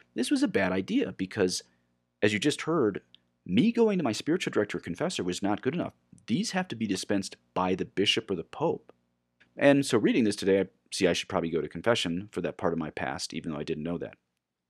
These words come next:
All in all, let's just remember what Saint James said under inspiration of the Holy Ghost, "Let your yes be yes and your no be no, so that you may not fall under condemnation."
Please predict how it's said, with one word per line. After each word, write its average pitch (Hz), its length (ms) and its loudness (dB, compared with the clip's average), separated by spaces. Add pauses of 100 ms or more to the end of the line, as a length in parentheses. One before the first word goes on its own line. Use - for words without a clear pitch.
(120)
All 151 200 10
in 113 80 8
all, 101 180 12
let's 95 140 4
just - 180 2
remember 98 220 4
what 90 140 0
Saint 87 220 2
James 120 260 6
said 90 160 4
under 87 160 2
inspiration 87 460 0
of 71 60 -6
the 82 40 -8
Holy 80 140 -2
Ghost, 110 420 4
"Let 85 160 -4
your 80 160 -6
yes 95 300 2
be 80 140 -6
yes 120 320 2
and 87 60 -2
your 85 100 -2
no 104 280 6
be 90 140 0
no, 104 240 2
so 95 160 -6
that 98 180 -6
you 117 140 4
may 135 180 2
not 113 240 0
fall 110 200 2
under 101 120 0
condemnation." 104 760 -2